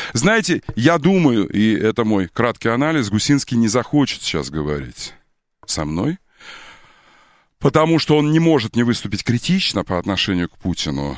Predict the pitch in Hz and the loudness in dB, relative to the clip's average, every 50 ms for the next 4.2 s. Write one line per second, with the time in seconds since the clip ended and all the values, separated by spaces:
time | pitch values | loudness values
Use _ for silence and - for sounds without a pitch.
0 | - - - 82 80 80 78 80 76 - - 92 92 90 87 85 78 - - 101 | -12 -8 -6 -4 -2 -2 -2 -4 -4 -4 -2 -2 0 0 0 -2 -4 -4 -6 0
1 | 98 117 113 - - 92 82 85 - - 87 - - 92 90 80 69 64 - - | 0 0 0 0 -2 -4 -4 -4 -6 -6 -8 -4 -2 -2 0 0 -2 -6 -8 -12
2 | - - - - _ _ _ _ _ _ _ - 98 120 127 131 131 120 104 - | -12 -16 -20 -20 _ _ _ _ _ _ _ 0 2 4 4 4 2 2 0 -2
3 | 80 - 82 80 76 78 - - - - - - - 80 71 - - - - - | -6 -6 -6 -4 -4 -4 -6 -8 -10 -14 -14 -10 -8 -8 -8 -6 -8 -6 -6 -6
4 | - - - - | -8 -8 -12 -18